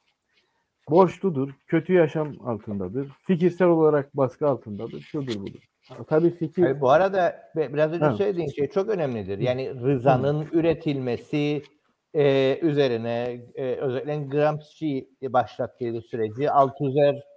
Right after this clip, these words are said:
Speaker 2: devletin ideolojik aygıtlarıyla bunun nasıl yapıldığını şey yapıldı, söyledi. O rızayı üretme gerçekten ciddi bir konumdur. Son dönemde de,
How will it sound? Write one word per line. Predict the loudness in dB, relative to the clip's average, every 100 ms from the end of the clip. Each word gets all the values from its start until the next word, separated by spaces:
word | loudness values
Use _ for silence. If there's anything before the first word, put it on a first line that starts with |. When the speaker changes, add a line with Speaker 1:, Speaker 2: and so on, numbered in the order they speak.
| _ _ _ 0
Speaker 2:
devletin | 2 2 -2 -8
ideolojik | -2 0 0 0
aygıtlarıyla | 0 0 -4 -2 0 2 0 0
bunun | -4 -4 -4
nasıl | -4 -2
yapıldığını | -2 -2 -4 -6 -4 -4 -2 -4 -6 _
şey | -6 -2 0
yapıldı, | 0 -2 -4 -8 -8
söyledi. | -4 -2 0 -2 -2 -2 -2 -6 _ _
O | 6 6 6 4
rızayı | 4 6 6 6 4 0 0
üretme | 0 0 -2 _ -8 -6 -6 -6
gerçekten | -4 -4 -6 -8 -8 -8 -12 -14
ciddi | -14 -6 -4
bir |
konumdur. | 0 0 0 -4
Son | -2 0
dönemde | 2 0 0 -2
de, | -2